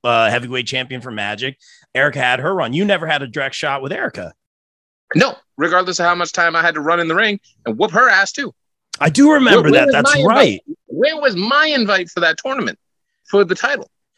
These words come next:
Speaker 1: That
Speaker 2: I
Speaker 1: was
Speaker 2: was a
Speaker 1: right
Speaker 2: former
Speaker 1: after.
Speaker 2: world champion.
Speaker 1: That was, like, the second after she won it too. You jumped in. Is that, I'm trying to remember if that
Speaker 2: Yes.
Speaker 1: correct.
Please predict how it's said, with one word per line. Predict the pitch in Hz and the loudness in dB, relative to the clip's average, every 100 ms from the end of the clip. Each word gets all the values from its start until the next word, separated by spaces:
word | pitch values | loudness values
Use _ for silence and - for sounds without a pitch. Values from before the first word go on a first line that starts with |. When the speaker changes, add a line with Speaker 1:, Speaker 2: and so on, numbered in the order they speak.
| _ | _
Speaker 1:
That | 196 | 2
Speaker 2:
I | 302 | 2
Speaker 1:
was | 254 | 2
Speaker 2:
was | 170 | 2
a | |
Speaker 1:
right | 208 226 | 4 4
Speaker 2:
former | 233 | 4
Speaker 1:
after. | 190 | 2
Speaker 2:
world | 185 - | 0 0
champion. | 262 294 135 | -4 -4 -6
Speaker 1:
That | 220 | -4
was, | 254 240 | -2 -2
like, | 190 | -6
the | 156 | -8
second | - - - 208 220 | -10 -8 -6 -4 -2
after | 202 190 190 | -2 -2 -4
she | - 185 | -6 -6
won | 147 214 339 | -4 -4 -4
it | 95 | -8
too. | - 180 208 | -6 -4 -2
You | 113 104 | -4 -8
jumped | 101 90 110 | -10 -12 -8
in. | 104 | -4
Is | |
that, | 123 | -2
I'm | 120 | -2
trying | 123 180 | -2 -2
to | 151 | -2
remember | 131 180 139 | 0 0 0
if | - | -2
that | 117 107 | -4 -2
Speaker 2:
Yes. | 339 | -2
Speaker 1:
correct. | 135 | -2